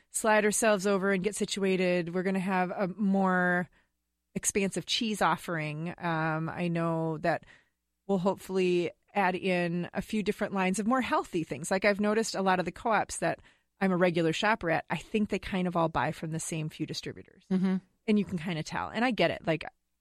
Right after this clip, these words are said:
Speaker 1: accounting at my store is a nightmare because we are buying from five hundred vendors every month. <laughs> It's
Speaker 2: But
Speaker 1: a lot
Speaker 2: it's
Speaker 1: of
Speaker 2: also
Speaker 1: payables.
Speaker 2: probably what makes you unique.
Speaker 1: It is. So we've been really kind of seeking far and wide across the U S, finding, like, great,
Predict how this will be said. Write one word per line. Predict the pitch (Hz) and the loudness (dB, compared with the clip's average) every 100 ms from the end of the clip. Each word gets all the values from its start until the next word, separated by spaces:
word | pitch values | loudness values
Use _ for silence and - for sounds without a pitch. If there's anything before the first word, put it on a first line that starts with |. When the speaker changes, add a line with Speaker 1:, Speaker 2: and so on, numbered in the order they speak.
| _ _ - | _ _ -8
Speaker 1:
accounting | - - 185 190 196 202 | -6 0 2 2 0 -2
at | - | -2
my | 175 | -4
store | - 156 | -2 -2
is | 151 | -2
a | 156 | -4
nightmare | 151 - - - | -6 -8 -12 -14
because | 165 180 170 | -6 -4 -2
we | 175 | 0
are | 170 | 0
buying | 156 160 165 165 | 2 0 0 -2
from | 170 165 156 156 165 _ _ | -4 -4 -4 -4 -8 _ _
five | 139 147 | 0 0
hundred | 143 175 165 147 | -2 -4 -2 -2
vendors | 151 151 151 143 | -2 -2 -2 -2
every | 139 131 87 | -4 -6 -6
month. | - - - | -8 -12 -16
<laughs> | - _ _ _ - | -20 _ _ _ 0
It's | |
Speaker 2:
But | 196 185 | 2 6
Speaker 1:
a | |
lot | 226 | 6
Speaker 2:
it's | 220 | 6
Speaker 1:
of | |
Speaker 2:
also | 175 240 | 2 2
Speaker 1:
payables. | 240 190 | 0 2
Speaker 2:
probably | 196 180 | 2 2
what | 185 180 | 0 -2
makes | 185 175 - | -4 -6 -6
you | 190 175 | -2 -2
unique. | 175 180 190 285 - | -2 -4 -2 -4 0
Speaker 1:
It | 294 | 0
is. | 262 269 247 185 180 | 2 4 6 4 2
So | 226 208 | 4 4
we've | 214 208 | 4 4
been | 220 214 202 | 2 4 2
really | 208 208 208 208 | 2 4 2 0
kind | - 208 190 | 0 2 2
of | |
seeking | - - 233 233 196 185 | 0 0 0 2 2 2
far | - 190 190 | 2 2 4
and | 185 175 | 2 2
wide | 180 180 165 | 2 2 2
across | 165 180 170 - | 2 2 2 0
the | 180 | 2
U | 180 | 2
S, | 175 - | 2 0
finding, | 233 240 220 196 190 | -2 0 0 2 2
like, | 190 165 | 0 -2
great, | 165 175 196 | -2 0 0